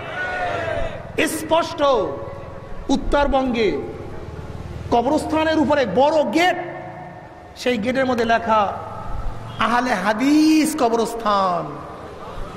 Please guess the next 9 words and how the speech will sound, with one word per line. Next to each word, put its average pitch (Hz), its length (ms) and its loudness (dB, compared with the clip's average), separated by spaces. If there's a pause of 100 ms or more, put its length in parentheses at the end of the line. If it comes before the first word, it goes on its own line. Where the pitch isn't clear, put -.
(260)
সহি 277 340 6 (240)
আকীদা 277 320 0
পোষণকারীদের 277 960 0
কবরস্থান। 175 500 -2 (1120)
জোরে 190 200 4
বলেন 180 220 2
নাউজুবিল্লাহ। 170 800 2 (1500)
তার 208 180 2
মানে 220 320 4